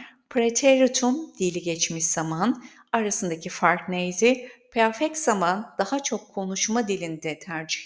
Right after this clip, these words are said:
edilirken Präteritum daha çok yazılı dilde tercih edilen bir dili geçmiş zamandır.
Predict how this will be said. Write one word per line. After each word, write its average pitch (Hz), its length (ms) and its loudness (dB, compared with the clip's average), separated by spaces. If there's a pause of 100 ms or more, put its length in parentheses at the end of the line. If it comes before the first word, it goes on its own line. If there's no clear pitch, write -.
edilirken 220 760 -2 (400)
Präteritum 247 840 0 (320)
daha 247 220 -2
çok 240 360 -2
yazılı 214 440 2
dilde 170 280 -6
tercih 185 540 -2
edilen 185 540 -6
bir 190 200 -6
dili 170 280 -8
geçmiş 165 360 -6
zamandır. - 680 -4